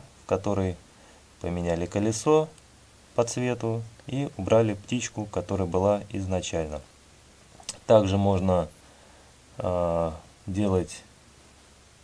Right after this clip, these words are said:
всякие наброски кисточкой, то есть выбирается цвет, выбирается ее размер.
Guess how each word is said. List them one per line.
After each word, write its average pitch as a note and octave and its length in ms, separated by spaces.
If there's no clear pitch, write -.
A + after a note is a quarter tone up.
всякие F#2+ 480
наброски F#2 560
кисточкой, B2 680
то A2 180
есть F2+ 280
выбирается F#2 600
цвет, C3 400
выбирается F#2+ 640
ее F2+ 180
размер. A#2+ 440